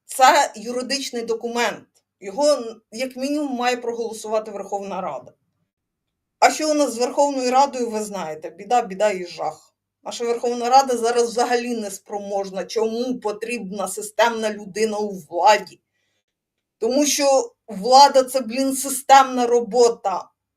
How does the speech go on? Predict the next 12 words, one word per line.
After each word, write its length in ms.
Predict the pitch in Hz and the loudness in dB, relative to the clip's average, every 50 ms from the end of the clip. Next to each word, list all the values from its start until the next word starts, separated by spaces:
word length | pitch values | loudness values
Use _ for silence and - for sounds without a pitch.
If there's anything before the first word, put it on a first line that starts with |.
| _ _ _ _ _ _ _ _ _ _ _ _ _ _ _ | _ _ _ _ _ _ _ _ _ _ _ _ _ _ _
Можете 440 | 233 240 269 302 339 381 381 359 285 | 0 6 6 6 6 6 2 0 0
поставити 520 | 285 302 277 - 294 277 277 269 269 262 | -2 -2 0 4 6 6 6 4 2 -2
годинникаря 1200 | 254 214 262 262 220 214 220 277 285 277 269 269 269 - 277 254 240 220 208 185 175 165 - - _ _ _ _ _ _ _ _ _ _ _ _ _ _ _ _ _ | 0 2 0 0 0 -4 -6 -6 -2 -2 -4 -4 0 2 4 4 4 4 2 2 2 -2 -8 -12 _ _ _ _ _ _ _ _ _ _ _ _ _ _ _ _ _
якогось. 840 | - 208 208 - 233 220 208 190 185 160 156 - - - - - _ _ _ _ _ _ _ _ _ _ _ _ _ _ _ _ _ _ _ _ _ _ _ 208 | -12 -12 -4 2 2 2 2 2 -2 -6 -8 -10 -14 -16 -18 -20 _ _ _ _ _ _ _ _ _ _ _ _ _ _ _ _ _ _ _ _ _ _ _ -4
Або 220 | 214 202 277 302 | -2 2 0 0
машиніста, 1040 | 294 247 269 269 - - - 262 262 254 247 247 240 226 - - - - _ 185 175 | 2 2 -2 -2 -2 -6 -8 -6 -2 -2 0 0 -2 -4 -6 -10 -12 -10 _ -12 -12
наприклад, 760 | 175 175 170 - - 190 190 190 190 - - - - - _ _ _ _ _ _ _ _ _ _ _ _ _ _ _ _ _ _ _ _ _ _ _ | -12 -14 -18 -16 -16 -16 -14 -14 -16 -18 -20 -20 -20 -20 _ _ _ _ _ _ _ _ _ _ _ _ _ _ _ _ _ _ _ _ _ _ _
або, 220 | _ 302 196 262 285 | _ -6 -4 -4 0
я 140 | 285 294 294 | 2 4 4
не 140 | 294 294 277 | 4 2 0
знаю, 260 | - 254 269 269 254 | 0 0 0 0 0
механіка. 960 | - 240 254 254 - - 240 247 240 240 226 214 190 185 - - 160 147 - | 0 -2 -2 -4 -2 2 2 2 2 2 -2 -6 -8 -10 -14 -18 -20 -20 -20